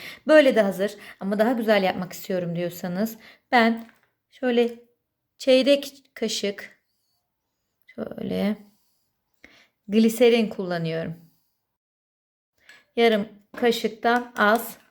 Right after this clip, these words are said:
gliserin ekledim. Karıştırıyorum. Lekelere daha iyi müdahale edebilmek için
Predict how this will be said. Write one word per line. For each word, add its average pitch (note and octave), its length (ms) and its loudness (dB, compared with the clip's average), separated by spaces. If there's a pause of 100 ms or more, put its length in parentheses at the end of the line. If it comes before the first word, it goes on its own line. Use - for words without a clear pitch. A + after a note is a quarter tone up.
(1800)
gliserin A#3 500 2
ekledim. A3 640 2
Karıştırıyorum. G3+ 1040 0 (1500)
Lekelere G3+ 640 2
daha G3+ 420 0
iyi F#3+ 280 -2
müdahale F3+ 480 0
edebilmek E3 500 -2
için C4 560 -2